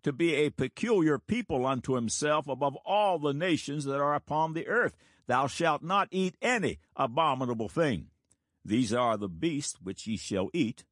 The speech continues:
the ox, the sheep, and the goat, the hart,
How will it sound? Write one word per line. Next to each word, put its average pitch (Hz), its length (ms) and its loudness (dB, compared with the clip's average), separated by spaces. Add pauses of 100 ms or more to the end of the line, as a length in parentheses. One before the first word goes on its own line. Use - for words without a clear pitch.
the 95 140 -2
ox, - 580 -4 (180)
the 87 80 -12
sheep, 123 380 -8
and 110 160 -10
the 95 40 -10
goat, 92 360 -6 (800)
the 139 140 0
hart, 127 440 -2